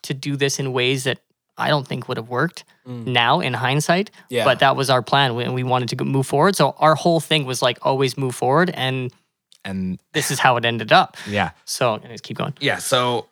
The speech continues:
Speaker 3: so we get a Greyhound. We both get Greyhound tickets to Lethbridge.
Speaker 2: Mm-hmm.
Speaker 1: Seventeen hours.
Speaker 3: Seventeen
Speaker 2: <laughs>
Speaker 3: hour bus ride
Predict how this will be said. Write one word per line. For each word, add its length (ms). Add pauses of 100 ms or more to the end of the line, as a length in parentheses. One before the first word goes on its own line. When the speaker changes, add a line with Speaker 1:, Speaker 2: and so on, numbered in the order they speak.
(240)
Speaker 3:
so 640 (120)
we 920 (1000)
get 380 (120)
a 220
Greyhound. 760
We 80
both 220
get 140
Greyhound 400
tickets 400
to 320
Lethbridge. 580 (160)
Speaker 2:
Mm-hmm. 240 (320)
Speaker 1:
Seventeen 540
hours. 560
Speaker 3:
Seventeen 920
Speaker 2:
<laughs> 80
Speaker 3:
hour 600 (280)
bus 240
ride 340